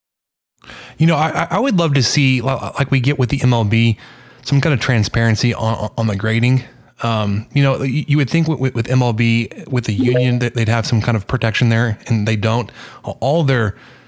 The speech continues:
scores and post-game evaluations are made public. I, I'd love to see that kind of evaluation opened up. Like, "Hey, man, like, you, you think it's bad. It's actually not as bad as you think it is." Or, you know, "This crew's actually really, really bad, and we need to find somewhere else for them to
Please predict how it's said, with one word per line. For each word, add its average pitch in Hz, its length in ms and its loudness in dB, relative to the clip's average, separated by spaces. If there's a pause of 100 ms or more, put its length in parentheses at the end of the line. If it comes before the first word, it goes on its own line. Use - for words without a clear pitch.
(140)
scores 123 680 0 (300)
and 110 160 -2
post-game 135 320 2
evaluations 110 540 2
are 107 40 2
made 104 460 -2
public. 117 500 -4 (380)
I, 147 260 -2
I'd 196 140 0
love 208 160 2
to 139 80 2
see - 120 0
that 127 120 0
kind 123 120 2
of 110 60 2
evaluation 107 680 0
opened 110 320 0
up. 107 120 -2
Like, 104 220 -2
"Hey, 160 220 0
man, 135 200 2
like, 127 240 -4
you, 131 60 0
you 123 320 0
think 165 160 2
it's 120 100 -2
bad. 120 320 0
It's 110 140 -2
actually 135 240 0 (240)
not 117 120 2
as 110 60 2
bad 110 220 0
as 107 120 0
you 104 80 0
think 135 160 2
it 135 80 2
is." 127 240 2
Or, 113 320 0 (640)
you 135 80 0
know, 135 160 2
"This 147 220 2
crew's 180 200 0
actually 151 260 0
really, 131 260 2
really 117 140 2
bad, 107 440 -2 (360)
and 113 380 0
we 113 340 0
need 127 120 4
to 113 80 2
find 117 300 0
somewhere 110 240 2
else 104 120 0
for - 100 -2
them 101 120 2
to 95 120 -2